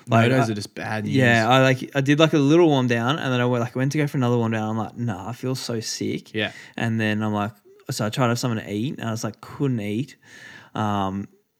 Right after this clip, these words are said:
Speaker 1: and then, yeah, like, eventually, like, I was able to run, so, like, I ran back home. So I did, so I did, like, a one point six K warm down, so, like, five thirties, and then, uh, ran six and a half K back to Mooloolaba.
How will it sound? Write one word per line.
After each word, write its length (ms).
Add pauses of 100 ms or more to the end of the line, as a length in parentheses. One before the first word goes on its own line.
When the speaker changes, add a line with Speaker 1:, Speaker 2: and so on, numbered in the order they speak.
(180)
Speaker 1:
and 180
then, 460
yeah, 160
like, 140
eventually, 540
like, 280 (260)
I 80
was 100
able 260
to 60
run, 340
so, 120
like, 140
I 40
ran 320
back 220
home. 300
So 120
I 60
did, 220 (1040)
so 140
I 20
did, 160
like, 140
a 160 (340)
one 260
point 200
six 200
K 120
warm 220
down, 320 (100)
so, 300 (220)
like, 180
five 380
thirties, 520
and 160
then, 220
uh, 300 (380)
ran 260
six 280
and 80
a 40
half 220
K 280 (180)
back 260
to 80
Mooloolaba. 680